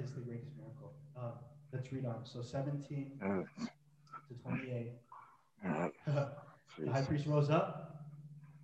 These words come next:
Speaker 1: All were with him. That is the party of the Sadducees. We talked about them already before. The Sadducees are Sadducee because they don't believe in what? Resurrection. They don't believe in any of that mirac-, miraculous stuff. And so they're even getting more hurt 'cause they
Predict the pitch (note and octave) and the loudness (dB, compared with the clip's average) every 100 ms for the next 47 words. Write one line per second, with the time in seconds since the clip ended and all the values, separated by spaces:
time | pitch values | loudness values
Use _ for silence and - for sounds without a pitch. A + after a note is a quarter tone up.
0 | - - A#2 A#2+ C3 C3 C3 - C3 C#3 | -18 -2 4 6 6 4 0 0 -2 -2
1 | C#3+ - A#2 A#2 A#2 - - B2 B2 B2+ | -6 -4 -4 -4 -6 -8 -6 -2 -2 -2
2 | B2+ B2 A#2 A#2+ A#2+ - A#2+ A#2 - A#2 | -4 -6 -6 -4 -6 -6 -8 -8 -10 -10
3 | - B2+ B2+ B2 B2 B2 B2 B2 C3 C#3 | -8 -8 -6 -4 -2 0 -2 -2 -2 -2
4 | - - A#2+ - - B2 A#2 - B2+ B2 | -4 -8 -8 -8 -10 -8 -8 -4 -4 -2
5 | A#2 D3+ D#3+ E3 - - - - - A2+ | 0 6 6 6 -4 -12 -16 -20 -16 -4
6 | B2 B2+ B2+ C3+ C3 A#2+ G2+ - - - | -2 0 0 0 6 8 6 0 -10 -16
7 | _ - _ _ _ _ _ _ _ B2 | _ -20 _ _ _ _ _ _ _ 6
8 | D3 E3 G3 G3 - C#3 C#3 D#3 E3 F#3+ | 12 12 12 12 6 4 8 10 12 12
9 | F3 D#3+ D#3 D#3 D3+ D3 C#3+ D3 - - | 10 8 8 8 8 8 8 6 2 2
10 | D3 E3 D3+ D#3 C#3+ - - C3 - D#3+ | 4 4 4 2 0 0 -4 -2 0 2
11 | D3 D3 D#3 E3+ E3+ F3+ D3+ F#3+ - E3+ | 4 6 8 8 8 4 6 4 6 4
12 | E3+ D#3 D3 - - - - | 6 4 4 2 -8 -12 -12